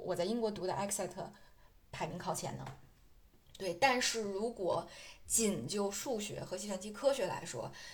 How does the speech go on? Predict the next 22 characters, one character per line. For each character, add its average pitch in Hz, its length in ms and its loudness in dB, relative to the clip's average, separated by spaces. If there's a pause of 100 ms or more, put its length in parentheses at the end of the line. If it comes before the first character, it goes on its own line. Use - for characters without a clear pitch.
(120)
它 190 200 2
可 190 140 -4
以 180 80 -2
说 175 200 -6
是 175 100 -6
北 170 280 -2
美 - 380 -6
最 233 380 6
最 175 260 0
著 196 160 -6
名 143 220 -6
的 165 100 -6
一 143 140 -8
个 151 160 -6
学 - 240 -2
府 - 240 -4
了， - 220 -8 (500)
啊， 175 240 -4 (460)
这 220 180 4
是， 165 680 2 (340)
呃， - 220 -2 (580)
一， 202 180 2